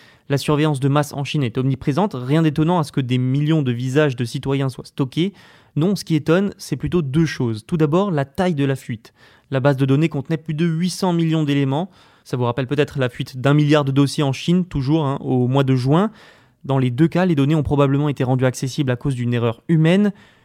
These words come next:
Ensuite, ce qui est étonnant, c'est la succession des fuites de données dans un pays où est pourtant mis en place une surveillance tentaculaire. Dans le cas qui nous intéresse, les données viennent d'une société, Xinai Electronics,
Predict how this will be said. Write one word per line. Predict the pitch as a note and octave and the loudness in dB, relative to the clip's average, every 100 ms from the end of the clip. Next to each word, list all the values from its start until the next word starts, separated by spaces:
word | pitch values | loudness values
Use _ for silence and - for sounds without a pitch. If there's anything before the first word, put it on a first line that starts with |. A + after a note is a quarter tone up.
| _ - | _ -4
Ensuite, | D3+ C3+ G3 - | -4 -2 -4 -4
ce | |
qui | - D3 | -4 -2
est | C#3 | 0
étonnant, | D3+ D3 F#3 | 0 2 2
c'est | G3 D3 | 0 -2
la | C#3 | -2
succession | - F3 F#3+ F#3+ E3+ | -4 -4 -2 -2 -2
des | C3+ | -2
fuites | C3 C#3+ | -4 -2
de | C#3+ | 0
données | C#3 D#3 | 2 2
dans | C3+ B2 | 2 -2
un | B2 | -2
pays | F3 G3 - - | -2 -2 -6 -8
où | D3 | -2
est | C#3+ | -2
pourtant | D#3 D3 F#3 | -2 -2 0
mis | F#3 D#3+ | 2 0
en | |
place | C#3+ F3+ | 0 -2
une | D3 | -4
surveillance | C3 C#3 D3+ D#3+ D3+ - | -4 -4 -2 -2 -4 -4
tentaculaire. | F#3+ E3+ D#3+ - C#3+ E3 G#3 D3+ - - _ _ - | -4 -2 -2 0 0 2 0 -2 -8 -20 _ _ -6
Dans | C#3 D#3 | 2 4
le | D#3 | 4
cas | D#3 F3 | 4 0
qui | D#3 | 0
nous | D3 D3+ | 0 0
intéresse, | C#3+ D3 F#3+ G#3 | 0 0 0 -2
les | D#3+ | -2
données | C#3+ D3+ E3 F3+ | 2 4 4 4
viennent | C#3 C#3 | 2 0
d'une | B2+ B2+ | 0 -2
société, | D#3+ - C#3 D#3+ A3+ - - _ | -2 -2 0 2 0 -2 -18 _
Xinai | - F3+ F3+ E3 | -6 0 2 2
Electronics, | - F3+ - D3+ D3+ G3+ - | 2 0 0 0 0 -2 -8